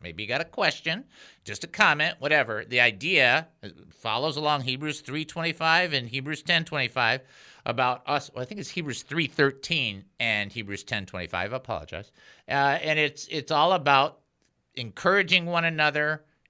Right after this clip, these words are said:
in the Lord as we see the day of his return getting closer and closer and closer. And by golly, it's getting much closer, isn't it? So in our p-, approach,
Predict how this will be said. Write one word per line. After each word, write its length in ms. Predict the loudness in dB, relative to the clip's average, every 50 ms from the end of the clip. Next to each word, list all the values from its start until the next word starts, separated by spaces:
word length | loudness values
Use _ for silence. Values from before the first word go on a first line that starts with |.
| _ _ 0
in 180 | 0 0 2 2
the 100 | 0 0
Lord 580 | 2 4 6 6 6 6 6 4 4 2 -2 -4
as 180 | -2 -2 -2 -2
we 180 | -6 -8 -8 -8
see 320 | -8 -12 -10 -8 -6 -6 -4
the 120 | -4 -4
day 260 | -2 2 2 4 4
of 100 | 4 2
his 180 | 0 -4 -4 -4
return 440 | -8 -8 -6 -4 -4 -2 -2 -4 -2
getting 320 | -2 0 0 0 -2 -4 -8
closer 580 | -6 -2 0 0 0 -2 -4 -6 -6 -6 -8 _ -8
and 180 | -8 -8 -8
closer 420 | -8 -4 -4 -4 -4 -4 -6 -8 -8
and 220 | -8 -8 -10 -10
closer. 340 | -8 -6 -6 -6 -6 -8 -10
And 200 | -10 -8 -8 -6
by 180 | -4 -2 -2 -2
golly, 400 | -2 -2 -2 -2 -2 -4 -6 -8 -10
it's 180 | -12 -12 -10
getting 380 | -6 -6 -6 -6 -6 -12 -14 -14 -14
much 580 | -14 -10 -4 0 0 0 0 -2 -10 -16 -16 -16 _
closer, 400 | -6 -4 -4 -4 -4 -6 -12 -10
isn't 300 | -8 -6 -6 -6 -8 -12
it? 100 | -12 -16 _ _ -20 -20 -20 -20 -20 _
So 400 | -4 0 2 4 4 2 0 -4 -6
in 260 | -4 -4 -4 -4 -8 -10 -6
our 460 | -4 0 2 4 6 6 6 4 4 0
p-, 200 | -4 _ -16 -10
approach, 840 | -10 -10 -8 -4 0 4 4 4 4 2 -2 -6 -10 -10 -10 -10